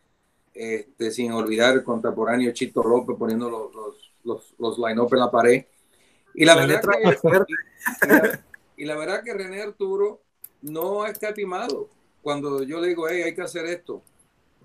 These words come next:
Speaker 1: eh, por adelante. Eh, oye, Manuel, vamos a, a, a, a hacer tal cosa, perfecto". O me llaman, "¿Qué tú crees de esto?". Eh, hay que hacerlo. A veces, pues, no me llaman porque no tienen que llamarme, porque yo simplemente, pues, estoy lejos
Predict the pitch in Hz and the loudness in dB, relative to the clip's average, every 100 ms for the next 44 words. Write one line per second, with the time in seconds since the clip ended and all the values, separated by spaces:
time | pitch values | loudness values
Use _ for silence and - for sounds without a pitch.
0 | - 110 - 131 127 147 170 139 101 - | -10 -6 -4 -2 0 2 0 -4 -10 -10
1 | _ _ _ _ - 120 117 113 113 113 | _ _ _ _ -4 -2 0 0 0 -2
2 | 110 - 135 160 160 156 147 147 160 175 | -4 -4 2 2 4 2 0 -4 -2 -2
3 | 143 113 - _ 131 147 165 165 160 147 | -2 -8 -16 _ -4 -4 -4 -2 0 0
4 | 135 123 107 - - _ _ _ _ 123 | -2 -6 -10 -18 -20 _ _ _ _ -4
5 | 120 120 - 117 113 113 117 - 147 147 | -2 -4 -4 -4 -4 -4 -8 -4 -6 -4
6 | 151 - 160 147 120 123 117 147 151 143 | -4 0 -2 -2 -6 -6 -4 -4 -4 -4
7 | 113 - _ _ - 135 139 131 156 165 | -8 -8 _ _ 2 2 4 4 4 2
8 | 143 120 - _ _ 151 151 165 165 156 | 0 -6 -12 _ _ -4 -2 -6 -4 -2
9 | 170 175 - - - _ _ _ _ - | -2 -4 -8 -12 -16 _ _ _ _ -18
10 | - - - 131 156 135 156 151 120 - | -16 -16 -8 -2 -2 2 2 2 0 0
11 | 131 147 170 - 156 160 165 160 175 214 | 2 4 2 0 -2 -2 -2 0 -2 -2
12 | 151 139 143 160 160 156 156 233 165 127 | -4 -4 -4 -6 -2 -2 -2 -4 -6 -12
13 | 123 131 147 151 151 143 151 165 - 147 | -14 -12 -12 -10 -10 -10 -8 -10 -10 -14
14 | - 139 147 151 147 | -4 -2 -2 -4 -4